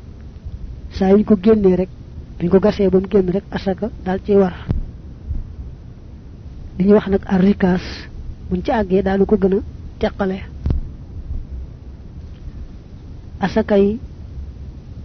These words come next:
mbay moom, deesu ko takk ci at. Moom saa yu mbay ma ñoree xomm rek, asaka dal cay war.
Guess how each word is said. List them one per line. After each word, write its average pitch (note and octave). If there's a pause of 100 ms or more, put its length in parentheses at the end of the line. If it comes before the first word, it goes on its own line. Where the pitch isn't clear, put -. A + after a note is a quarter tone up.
mbay G3
moom, G3+ (1400)
deesu G3+
ko G3+ (240)
takk G3
ci G#3 (480)
at. G3+ (1500)
Moom F#3
saa G3
yu G#3
mbay G#3+
ma G3+
ñoree G#3
xomm F3+
rek, F#3 (1400)
asaka G3 (200)
dal G3+
cay G3+
war. F3+